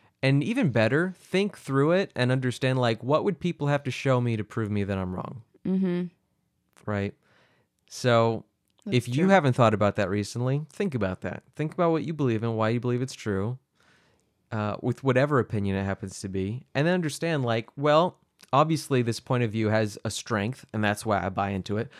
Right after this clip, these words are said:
Speaker 1: But there's also probably a corresponding weakness. And if that corresponding weakness, if someone could prove to me that it's greater than I un-, understood, or,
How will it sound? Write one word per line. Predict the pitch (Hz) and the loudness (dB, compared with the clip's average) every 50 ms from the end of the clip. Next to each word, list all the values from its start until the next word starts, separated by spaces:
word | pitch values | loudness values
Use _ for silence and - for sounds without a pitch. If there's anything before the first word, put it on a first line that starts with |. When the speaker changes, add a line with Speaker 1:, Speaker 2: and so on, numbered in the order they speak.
| - - _ - | -20 -14 _ -4
Speaker 1:
But | 180 175 | -4 0
there's | 202 202 180 208 | 0 0 2 4
also | 202 214 208 - 185 147 | 4 4 4 2 0 0
probably | - 160 151 139 139 127 127 120 | 2 4 4 4 4 4 2 -2
a | |
corresponding | 113 - 131 123 120 - - 127 117 110 104 101 | -2 0 0 -2 0 0 0 -2 0 0 0 0
weakness. | 104 107 110 - - 95 - - - - - _ _ _ _ _ _ _ _ _ _ _ _ _ _ _ _ _ _ - | 0 0 -2 -2 -6 -12 -12 -12 -14 -18 -20 _ _ _ _ _ _ _ _ _ _ _ _ _ _ _ _ _ _ -2
And | 127 127 123 120 123 123 120 - - _ _ _ _ _ _ - | 0 2 2 2 2 0 -2 -4 -10 _ _ _ _ _ _ 0
if | - 156 160 - | 2 2 2 4
that | - 156 147 131 - - | 6 6 6 4 2 -4
corresponding | - 143 151 147 139 139 - 143 135 127 117 113 107 | -4 0 2 2 2 2 0 0 0 0 0 0 0
weakness, | 120 156 196 - - 127 110 113 123 131 - | 0 0 0 0 0 -2 0 0 -2 -4 -4
if | - 120 120 | -2 -2 -2
someone | - - 156 160 160 160 147 | 0 0 0 2 2 0 0
could | - 131 117 | 0 -2 -2
prove | - - 143 147 143 139 | -2 0 0 0 0 -2
to | - | -4
me | 120 113 110 | -2 -2 0
that | 107 104 101 | 0 0 0
it's | 101 - - | -2 -4 -8
greater | - - 117 117 117 120 131 127 | -8 -2 0 2 2 2 2 2
than | 120 127 123 | 0 0 0
I | 120 123 127 127 | 0 0 2 0
un-, | 135 139 139 _ _ _ _ - | 0 -2 -4 _ _ _ _ -6
understood, | 127 139 147 156 156 - - 107 101 104 117 123 _ _ _ _ _ _ _ _ _ _ _ _ _ _ - | -4 -4 -2 -4 -4 -2 -2 -2 -2 -2 -4 -8 _ _ _ _ _ _ _ _ _ _ _ _ _ _ -8
or, | - 107 110 110 107 107 104 104 104 104 110 123 | -4 -2 0 0 2 2 2 2 0 -2 -4 -6